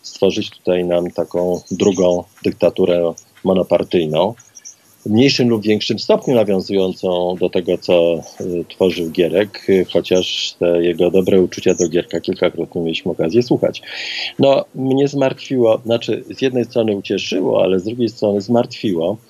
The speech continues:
e, zagadnienie protestu społecznego, dlatego że, e, ilość tych protestów była naprawdę, e, poruszająca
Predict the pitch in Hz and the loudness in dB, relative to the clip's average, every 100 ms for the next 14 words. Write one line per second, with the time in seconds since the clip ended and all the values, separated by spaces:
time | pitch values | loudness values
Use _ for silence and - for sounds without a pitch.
0 | _ _ - - - 104 98 95 95 95 | _ _ -20 -18 -4 2 4 6 6 4
1 | 92 92 98 101 98 101 92 104 113 117 | 2 -2 -4 0 2 2 0 0 2 2
2 | 110 110 107 117 117 156 143 - - - | 2 2 0 -2 0 0 -2 -4 -6 -4
3 | 85 - 87 78 110 110 98 101 104 92 | -4 -4 -4 0 2 2 0 0 0 2
4 | 95 95 90 _ _ _ - 87 87 - | 2 4 0 _ _ _ -2 0 0 -2
5 | - 147 147 98 - 95 - 92 90 82 | -2 2 2 2 -2 -4 -2 0 0 -2
6 | - 98 117 - 104 92 90 104 104 104 | -4 -4 -4 -4 0 2 0 0 -2 0
7 | 107 98 95 95 - - 87 85 - - | 0 2 2 -2 -6 -4 -4 -4 -8 -2
8 | 107 98 - 90 85 78 80 101 110 | 0 0 0 2 0 -2 -4 0 0